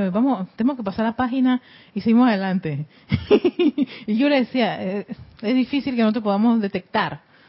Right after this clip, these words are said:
eso. Es, tienes que experimentarlo y punto, y ver, y tomar tu decisión. O la perdonas, o decides tener esa, esa gran rabia y rencor y odio". Eso es un discernimiento que uno, que uno tiene.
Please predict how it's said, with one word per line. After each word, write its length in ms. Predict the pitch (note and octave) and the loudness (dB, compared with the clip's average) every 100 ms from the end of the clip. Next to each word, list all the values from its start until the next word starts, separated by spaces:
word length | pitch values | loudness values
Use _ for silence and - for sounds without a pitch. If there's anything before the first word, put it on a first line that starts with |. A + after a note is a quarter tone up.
| _ - | _ -8
eso. 360 | F3 - C3+ - - - | -8 -8 -12 -12 -18 -16
Es, 140 | C#3 - - - _ - - - | -16 -16 -18 -20 _ -20 -20 -10
tienes 200 | - D#4 | -2 0
que 80 | E4+ | 2
experimentarlo 640 | - C#4 C4+ B3 D4 D4+ | 4 4 6 4 4 2
y 40 | D4+ | 0
punto, 380 | D4+ D#4 D4+ E4 | 0 0 0 2
y 260 | B3+ G#3+ | 2 2
ver, 240 | G#3+ C4+ - | 2 2 0
y 100 | A#3+ | 0
tomar 260 | A#3 A#3+ | 2 2
tu 80 | A#3 | 2
decisión. 540 | A#3+ A3 A#3 G#3 D#3 C#3 - - - _ _ | 0 0 -2 -4 -4 -8 -16 -20 -20 _ _
O 100 | - | 2
la 120 | A3+ A#3+ | 4 6
perdonas, 680 | C#4+ D4+ G#4 G#4 G#4+ - - - - - _ - _ | 6 6 6 4 0 -6 -16 -18 -18 -20 _ -20 _
o 280 | C4+ D4+ F#4+ - - - - - - _ _ _ _ _ _ _ _ _ - | 2 4 4 -2 -10 -10 -12 -16 -20 _ _ _ _ _ _ _ _ _ -4
decides 440 | G#3 A3 C#4+ D4 | -2 0 0 2
tener 300 | B3+ A#3 B3+ | 2 4 2
esa, 320 | C4 B3 F#3+ | 2 0 0
esa 420 | A3+ C4+ A#3 G3+ G3 F#3+ | 0 0 2 0 -2 -4
gran 340 | F#3+ C#4 C#4+ C#4 | 0 2 2 4
rabia 460 | C4 C4+ C4+ B3 | 2 2 2 2
y 80 | A#3 | 2
rencor 480 | F#3+ F#3 - B3 A#3+ | 0 -2 0 2 4
y 100 | A#3 | 4
odio". 500 | G#3+ F3 D#3+ C3 D3 _ _ _ _ _ A3 A#3+ _ | 2 0 -2 -4 -8 _ _ _ _ _ -20 -20 _
Eso 300 | C4 G#3+ A3 | -4 -2 0
es 60 | C4 | 2
un 60 | B3 | 4
discernimiento 680 | A3+ G3 E3+ F3 F#3 G#3 | 2 -2 -2 -2 -2 -2
que 80 | G3 | -2
uno, 160 | F3 F3 _ - | -4 -6 _ -4
que 60 | |
uno 140 | F3+ F3 | -4 -4
tiene. 320 | E3 C#3 | -6 -6